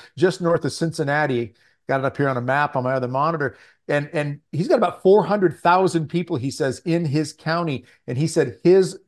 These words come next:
particular sheriff's department was hit with a cyber attack, and they were back to using, everybody listen, they were using paper.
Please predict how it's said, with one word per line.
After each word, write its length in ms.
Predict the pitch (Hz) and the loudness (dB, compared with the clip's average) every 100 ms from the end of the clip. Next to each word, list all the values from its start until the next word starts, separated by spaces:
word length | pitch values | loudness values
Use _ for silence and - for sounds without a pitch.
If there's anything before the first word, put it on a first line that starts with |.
| _ | _
particular 680 | - - 170 180 170 160 160 | -6 0 0 0 0 0 -4
sheriff's 400 | - - 165 165 | -8 0 0 0
department 400 | - - 139 139 | -4 -4 -4 -4
was 200 | 147 127 | -6 -4
hit 100 | 170 | -2
with 100 | 165 | -2
a 40 | 143 | -2
cyber 320 | 175 175 160 | 0 0 0
attack, 320 | - 143 143 | 0 0 0
and 120 | 147 | -2
they 60 | 156 | 2
were 140 | 180 | 2
back 340 | 123 165 175 - | 2 0 0 -2
to 100 | 151 | -6
using, 600 | 139 214 220 180 165 160 _ _ | -4 -4 2 2 2 -4 _ _
everybody 380 | 160 160 160 165 | 0 2 4 4
listen, 380 | 175 180 135 98 _ _ - | 4 0 -4 -10 _ _ -2
they 120 | 156 | 2
were 140 | 160 | 2
using 540 | 160 202 180 180 156 - _ _ | 2 2 0 0 -2 -8 _ _
paper. 540 | - 247 220 156 - | 0 0 2 -2 -2